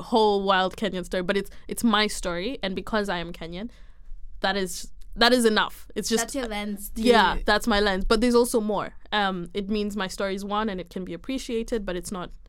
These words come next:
Speaker 1: telling everywhere. And also when I come here and I'm telling stories about here, I think that's also really difficult 'cause I'm like,
Speaker 2: Mm.
Speaker 1: there's a lot of education that takes when you're writing.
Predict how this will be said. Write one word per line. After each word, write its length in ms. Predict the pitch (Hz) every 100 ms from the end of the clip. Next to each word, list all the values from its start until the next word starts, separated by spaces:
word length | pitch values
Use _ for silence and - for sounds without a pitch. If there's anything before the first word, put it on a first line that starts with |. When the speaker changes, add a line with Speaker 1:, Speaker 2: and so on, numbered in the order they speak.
| -
Speaker 1:
telling 480 | - 180 165 156 - - - -
everywhere. 380 | - 196 175 - - - -
And 100 | 196
also 200 | 220 233
when 100 | 233
I 80 | 214
come 260 | 202 220 214
here 180 | 208 247
and 80 | 226
I'm 100 | 202
telling 260 | 214 196
stories 400 | 190 190 185 185
about 320 | 185 175 180 180
here, 380 | - 277 220 180
I 100 | 170
think 240 | 190 180
that's 220 | - 160
also 200 | 185 -
really 200 | 185 185
difficult 420 | 185 226 226 175 -
'cause 140 | 202
I'm 100 | 196
like, 200 | 185 302
Speaker 2:
Mm. 640 | 302 247 208 185 180 180 170 -
Speaker 1:
there's 220 | 196 214 208
a 40 |
lot 160 | 214 220
of 160 | 208 - -
education 880 | 214 202 208 214 185 - 202 196 190 - -
that 160 | 170
takes 340 | - 185 - -
when 200 | 175 -
you're 80 | 165
writing. 300 | 170 -